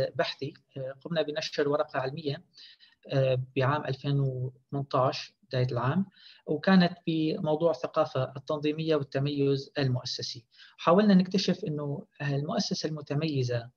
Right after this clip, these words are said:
هل لديها فعلا نمط معين أو بعد معين من أبعاد الثقافة التنظيمية ولا لا، هي، آه، لا تخضع إلى معيار أو إلى قاعدة أو تنظيم معين في هذا الشأن.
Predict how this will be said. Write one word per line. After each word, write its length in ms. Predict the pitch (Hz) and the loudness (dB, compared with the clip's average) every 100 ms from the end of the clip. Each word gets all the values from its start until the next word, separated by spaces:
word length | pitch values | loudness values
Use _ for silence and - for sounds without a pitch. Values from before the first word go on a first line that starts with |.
| - - - | -20 -18 2
هل 120 | 190 | 6
لديها 320 | 190 185 170 | 6 6 4
فعلا 460 | 160 185 170 151 147 | 2 2 4 2 0
نمط 380 | 147 170 165 - | 0 2 2 0
معين 460 | 143 160 151 143 135 | -2 0 2 0 -2
أو 60 | 135 | -6
بعد 280 | - 160 147 | -4 -2 -2
معين 360 | 139 160 147 | -4 -4 -2
من 120 | 135 147 | -4 -6
أبعاد 460 | 135 151 143 - | -4 0 0 -2
الثقافة 520 | - - - 165 151 | -16 -12 -4 -2 -2
التنظيمية 520 | - 151 143 156 156 147 | -6 -6 -4 -4 -2 -2
ولا 200 | 135 143 | 0 2
لا، 220 | 151 - - | 2 0 -4
هي، 440 | 135 131 131 131 - - - - - - - | -2 0 0 -2 -8 -20 -20 -20 -20 -14 -2
آه، 640 | 135 131 127 131 - 139 | 0 2 2 0 -2 2
لا 140 | 135 156 | 4 4
تخضع 320 | - - 139 | 2 -2 0
إلى 220 | 143 139 | 2 2
معيار 560 | 139 131 143 151 147 - | 2 2 4 4 4 0
أو 140 | 139 | -4
إلى 160 | 139 131 | -2 -4
قاعدة 580 | 127 151 139 139 139 139 | -2 -2 0 0 0 -4
أو 220 | - 139 | -4 -8
تنظيم 380 | 143 139 143 139 | -6 -4 -2 -2
معين 300 | 131 139 135 | -6 -6 -8
في 160 | - | -8
هذا 180 | 127 123 | -6 -6
الشأن. 340 | 123 - - | -6 -8 -10